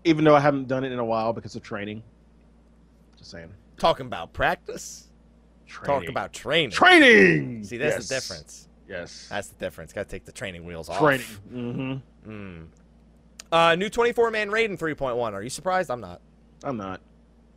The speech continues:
Speaker 2: It's not gonna be the floating continent, though. That was com-, that was confirmed. Everyone thought it was gonna be floating continent up to this point.
Speaker 1: It's just an area.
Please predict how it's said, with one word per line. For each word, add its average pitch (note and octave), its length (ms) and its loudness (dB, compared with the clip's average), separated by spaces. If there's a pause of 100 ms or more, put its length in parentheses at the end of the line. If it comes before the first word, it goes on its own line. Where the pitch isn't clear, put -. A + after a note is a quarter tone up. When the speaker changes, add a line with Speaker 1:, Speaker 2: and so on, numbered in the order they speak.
(300)
Speaker 2:
It's D#3+ 100 0
not D4 160 -2
gonna D#4 140 -6
be C4+ 60 -6
the B3 80 -4
floating A#3+ 260 0
continent, G#3 380 -10
though. B2 120 -4
That B2+ 180 -6
was D3+ 120 -8
com-, C#3 220 -14
that D3+ 180 -2
was F#3 160 -4
confirmed. D#3 520 -8
Everyone G#3+ 340 -2
thought A3 160 -2
it - 20 -6
was F3+ 80 -10
gonna G3+ 140 -8
be F#3 80 -12
floating F#3+ 280 -6
continent C#3+ 360 -6
up A2 100 -8
to G#2+ 100 -12
this F2+ 160 -14
point. F2 300 -16 (1700)
Speaker 1:
It's - 180 -20
just E2 200 -16
an G#2 80 -10
area. A#2 360 -4